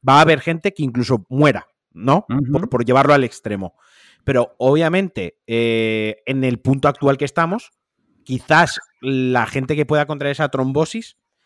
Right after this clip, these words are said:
Speaker 1: es muy, es ínfimo en, en, en comparación a la gente que puede seguir contrayendo el coronavirus y la forma en la que se puede expandir y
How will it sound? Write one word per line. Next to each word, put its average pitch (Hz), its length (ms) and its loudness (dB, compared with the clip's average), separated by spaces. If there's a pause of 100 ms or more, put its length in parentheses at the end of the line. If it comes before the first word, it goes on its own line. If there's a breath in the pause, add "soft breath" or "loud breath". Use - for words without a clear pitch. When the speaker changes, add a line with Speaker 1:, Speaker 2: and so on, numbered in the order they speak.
(180)
Speaker 1:
es 139 280 -4
muy, 127 360 -6
es 143 280 -6
ínfimo 190 640 -4
en, 120 220 -12
en, 123 280 -6 (380 loud breath)
en 135 100 -6
comparación 131 460 0
a 165 40 2
la 156 40 0
gente 156 220 -8
que 156 80 -4
puede 139 160 -2
seguir 139 280 -4
contrayendo 151 460 -2
el 139 60 -2
coronavirus 120 640 -2
y 147 100 -6
la 123 140 -2
forma 143 260 -2
en 156 40 -2
la 156 80 -4
que 151 80 -12
se 143 100 -12
puede 151 180 -6
expandir 131 600 -4 (480 soft breath)
y 175 320 -4